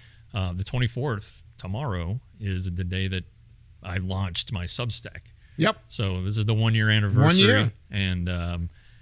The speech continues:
Speaker 1: we've made it so far. You know, we, we, we're, we're, I'm very happy with the feedback and the response it's gotten. Um, could always use more subscribers. So
Speaker 2: Absolutely.
Speaker 1: five ninety-nine a month, sixty dollars a year at,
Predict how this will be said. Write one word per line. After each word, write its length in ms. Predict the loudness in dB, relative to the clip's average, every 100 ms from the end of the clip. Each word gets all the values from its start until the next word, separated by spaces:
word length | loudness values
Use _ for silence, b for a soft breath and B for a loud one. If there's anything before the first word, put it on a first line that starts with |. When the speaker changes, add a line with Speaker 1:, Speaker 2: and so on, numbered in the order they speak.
| b
Speaker 1:
we've 120 | 2 6
made 200 | 8 6
it 80 | 4
so 180 | 2 2
far. 420 | 2 2 2 0
You 100 | 0
know, 200 | 2 0
we, 240 | 0 0
we, 220 | 0 -2 -4
we're, 400 | -6 -4 -4 -4
we're, 240 | -6 -6 -10 -20 -20 -20 -18 -12
I'm 240 | -10 -10 -8
very 220 | 0 4
happy 340 | 6 4 2 0
with 280 | 0 -2 -6
the 440 | 0 2 2 0 0
feedback 760 | 2 2 4 4 6 6 2 -8
and 280 | -6 -6
the 120 | -8 -8
response 580 | -6 -6 -4 -4 -4 -4
it's 140 | -2
gotten. 440 | 2 2 2 -4 -6 b b b -6
Um, 500 | -2 0 -2 -4 -8 -12 -20 0
could 140 | 2
always 240 | 4 4
use 160 | 2 2
more 160 | 2 0
subscribers. 640 | -2 -4 0 0 0 -2
So 100 | -2
Speaker 2:
Absolutely. 440 | -2 0 0 2
Speaker 1:
five 200 | 4 4
ninety-nine 420 | 4 2 2 2 0
a 40 |
month, 260 | 0 -2 -4
sixty 320 | -6 -6 -4
dollars 300 | -2 -2 -2
a 60 |
year 340 | -2 -2 -2
at, 120 | -2